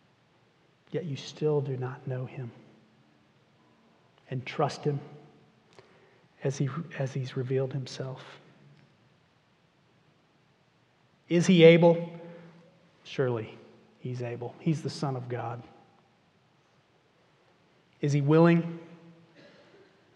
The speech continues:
He certainly is. His heart is willing to rescue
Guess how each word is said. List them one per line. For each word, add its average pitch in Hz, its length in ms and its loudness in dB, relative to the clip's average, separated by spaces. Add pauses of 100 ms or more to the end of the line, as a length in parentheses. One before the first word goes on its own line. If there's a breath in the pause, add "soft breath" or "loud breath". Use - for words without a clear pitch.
(120)
He 147 60 -4
certainly 135 560 0
is. 127 240 -4
His - 240 -8
heart 151 520 4
is 139 160 -2
willing 185 600 6
to 185 100 -2
rescue 160 640 -4